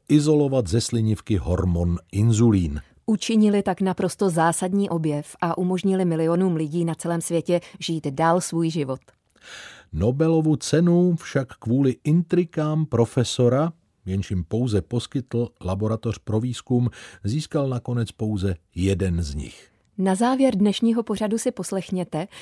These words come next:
Speaker 2: co zasloužený nobelista Benting soudí o zákulisí vědy.
Speaker 1: Ten citát je krátký, leč příhodný. "Nikdo nikdy neměl pořádný nápad v obleku."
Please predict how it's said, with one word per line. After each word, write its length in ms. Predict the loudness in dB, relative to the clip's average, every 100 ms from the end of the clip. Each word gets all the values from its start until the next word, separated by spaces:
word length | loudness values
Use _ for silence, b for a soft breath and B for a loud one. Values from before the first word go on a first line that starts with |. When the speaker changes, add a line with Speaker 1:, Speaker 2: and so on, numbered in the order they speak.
| B
Speaker 2:
co 260 | -2 -2 -2 -4
zasloužený 1120 | 0 0 2 4 4 4 2 0 0 -2 -4
nobelista 640 | -6 -4 -4 -4 -4 -4
Benting 540 | -2 -4 -2 -2 -2
soudí 520 | -2 -2 -2 -2 -2
o 120 | -2 -2
zákulisí 680 | -2 -2 0 0 -2 -4
vědy. 300 | 0 0 -2 -10 B B B
Speaker 1:
Ten 180 | -2 0
citát 400 | 0 2 2 2
je 100 | 0
krátký, 640 | 0 -2 -4 -4 -4 -4 -4
leč 340 | 0 0 -2 -16 _
příhodný. 600 | -6 -2 0 0 -2 -6 -10 _ _ _ _ _ _ _ _
"Nikdo 520 | 0 4 4 4 4 6
nikdy 440 | 6 4 4 2
neměl 600 | 4 2 2 2 2 0 -4 2
pořádný 640 | 4 6 2 2 0 0
nápad 480 | 0 -2 -6 -8 -12 -12
v 120 | -20 -8
obleku." 560 | -6 -6 -12 -14 -20